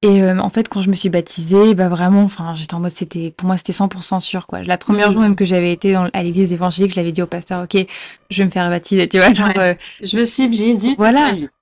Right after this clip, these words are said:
Speaker 1: vraiment, c'était ça.
Speaker 2: Waouh.
Speaker 1: Et c'était trop, trop bon. Et depuis, c'est juste incroyable. Ma vie, elle a changé, vraiment.
Speaker 2: Mhm.
Speaker 1: Et j'ai plus l'impression de vivre tout toute seule. Je sais que des fois, c'est dur. Des fois, il y a quand même
Speaker 2: Mhm.
Speaker 1: des choses, voilà.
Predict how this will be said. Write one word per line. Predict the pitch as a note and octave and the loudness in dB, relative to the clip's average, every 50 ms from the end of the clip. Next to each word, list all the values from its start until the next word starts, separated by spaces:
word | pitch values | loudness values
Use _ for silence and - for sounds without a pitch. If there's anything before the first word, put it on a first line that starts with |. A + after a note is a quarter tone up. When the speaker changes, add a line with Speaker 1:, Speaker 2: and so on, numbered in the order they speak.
| _ - | _ -4
Speaker 1:
vraiment, | F#3+ F#3 F3+ G3 G3+ G#3+ A#3 | -2 2 2 4 4 4 4
c'était | A3+ - G#3 - F#3+ E3+ | 2 2 0 0 -2 -2
ça. | - - F#3 A3 - | 0 0 0 0 0
Speaker 2:
Waouh. | - F3+ F3 E3 E3 E3 - _ _ _ _ | -2 -4 -4 -4 -6 -8 -12 _ _ _ _
Speaker 1:
Et | - G#3 G3+ G3 G3 | 0 2 4 4 4
c'était | F#3 - G3 F#3 - - F#3+ F3+ F3 F3 E3+ E3+ E3 - - _ _ _ | 2 0 -4 -6 -4 -4 -2 -2 0 -2 -2 -4 -4 -8 -10 _ _ _
trop, | - - - - - A#3+ A#3 | -14 -14 -12 -4 -2 0 0
trop | A3+ - - - G3+ | 0 -2 -4 -2 -2
bon. | F#3+ F3+ - G3+ G3 G3+ G#3 | -2 0 0 2 4 4 4
Et | G3+ | 4
depuis, | F#3+ G3 G3+ G3+ - - - A3 | 4 4 2 2 0 -4 -8 -6
c'est | - - F#3+ F3+ | -4 -4 -4 -2
juste | F3 F3+ F#3 - - - - | -2 -4 -6 -8 -10 -10 -8
incroyable. | - F#3+ - - F#3+ F#3 F#3 F3+ E3 E3+ | -8 -6 -4 0 0 2 2 0 -2 -4
Ma | F3+ F3 F3 | -4 -4 -4
vie, | F3 F3 G3+ | -2 0 0
elle | F#3 F3 | 0 -2
a | F3 | -2
changé, | E3+ - - F#3 F3+ F3+ G3 G3 G3 _ - | -4 -4 -4 -2 -2 -2 -2 -4 -6 _ -8
vraiment. | - F3+ F3 F3 F3+ F3+ F3+ G3 | -6 -4 -2 -2 0 0 0 0
Speaker 2:
Mhm. | F#3+ F#3 F#3+ F#3 - _ _ _ _ _ _ _ - | -2 -6 -10 -16 -20 _ _ _ _ _ _ _ 0
Speaker 1:
Et | G#3 G3 G3 F#3+ F#3 | 2 4 4 4 4
j'ai | F3 F3 F3 | 2 -2 -4
plus | E3 - - | -4 0 2
l'impression | A#3 A#3 A3+ G3+ G#3 G3+ - | 4 4 4 2 2 2 4
de | A3 G#3 | 4 4
vivre | F3+ F#3+ G3 F#3 - | 4 2 0 0 -2
tout | - - A3 | -4 -4 -4
toute | G#3 - - G3 - - | -4 -6 -6 -6 -6 -4
seule. | - - F#3+ F#3+ G#3 A3 A3+ A#3 G#3+ | -2 2 2 4 4 4 4 2 0
Je | - E3+ F#3+ F#3+ | 0 0 -2 -2
sais | F#3 - A#3 A#3 | 0 0 0 0
que | A3+ - G#3+ | 0 0 0
des | G3 F#3 F#3+ | 0 2 0
fois, | - G3+ | 0 -2
c'est | F#3+ - F3 | -2 -2 -4
dur. | D#3+ D3+ F3+ G3+ A3+ B3 B3+ A3+ | -4 0 2 2 4 4 2 0
Des | F#3 | -2
fois, | F3 - F#3+ | -4 -2 0
il | F3+ | 0
y | |
a | F3 | 0
quand | F3 F3+ | 0 0
même | F3 E3+ | 0 0
Speaker 2:
Mhm. | D#3+ | 0
Speaker 1:
des | E3 F3 | -4 -4
choses, | E3+ - G#3 F#3 | -2 -2 -2 0
voilà. | F3 F#3+ G#3+ G#3 F3+ E3 | 2 2 2 2 0 -2